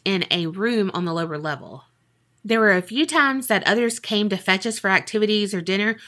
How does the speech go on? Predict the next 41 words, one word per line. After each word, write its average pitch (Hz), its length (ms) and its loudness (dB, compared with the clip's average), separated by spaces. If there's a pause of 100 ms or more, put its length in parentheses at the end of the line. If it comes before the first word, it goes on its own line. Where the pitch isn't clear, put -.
(240)
but 190 200 2
no 196 240 4
one, 156 360 0
and 165 240 4
I 208 240 6
mean 269 460 0
no 226 560 6
one, 185 500 2 (300)
would 202 220 4
actually 190 540 -2
enter 170 460 2
our 151 220 2
room. 135 440 -6 (680)
They 208 220 6
all 196 240 6
stopped 208 420 4
at 277 80 6
the 277 80 -2
doorway 208 380 4
and 185 160 2
insisted 202 460 0
on 175 260 2
just 214 240 -2
waiting 254 320 0
till 220 180 -2
we 196 120 2
were 190 120 2
ready. 143 360 -2 (500)
One 220 380 4
girl 339 280 6
stood 240 320 0
there 247 160 2
for 240 120 0
fifteen 294 540 0
minutes 214 300 2
while 196 160 4
I 196 80 4
finished 208 420 -2
blow-drying 190 540 2
my 170 120 2
hair. 160 380 -4